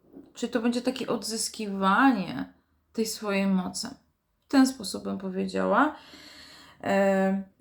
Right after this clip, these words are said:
albo poczucie, że to ja kieruję swoim życiem, to ja jestem tym kreatorem, tak, ja tutaj tworzę. E,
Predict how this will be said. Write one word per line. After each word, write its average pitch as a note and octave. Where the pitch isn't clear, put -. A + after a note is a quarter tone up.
albo D4
poczucie, C#4+
że G#3+
to A#3
ja A#3+
kieruję A3+
swoim G3+
życiem, A3
to A3+
ja A#3+
jestem A#3
tym A3
kreatorem, G3
tak, G3+
ja A3
tutaj G#3+
tworzę. A3
E, F#3+